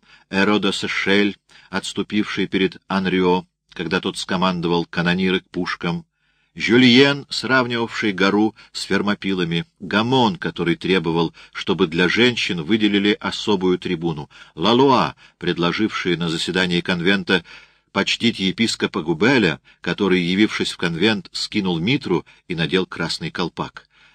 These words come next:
Леконт, воскликнувший: «А ну, попы, торопитесь в Растриги!» Ферро, перед отрубленной головой которого склонился Буасси Дангла, и тем задал историкам неразрешимый вопрос:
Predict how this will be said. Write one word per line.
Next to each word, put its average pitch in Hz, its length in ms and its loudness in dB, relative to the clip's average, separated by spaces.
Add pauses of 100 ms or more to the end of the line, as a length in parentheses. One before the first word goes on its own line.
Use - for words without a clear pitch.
Леконт, 117 640 0 (180)
воскликнувший: 90 760 -4
«А 113 200 0
ну, 185 180 6
попы, 104 540 2 (380)
торопитесь 160 640 4
в - 40 -2
Растриги!» 131 760 2 (720)
Ферро, 95 560 2 (560)
перед 92 220 2
отрубленной 92 560 -2
головой 90 400 0
которого 87 440 -2
склонился 85 680 -4
Буасси 82 500 -2
Дангла, 82 580 -4 (320)
и 78 120 -8
тем 120 280 0
задал 107 380 -2
историкам 104 640 -2 (100)
неразрешимый 92 760 -2
вопрос: 85 560 -2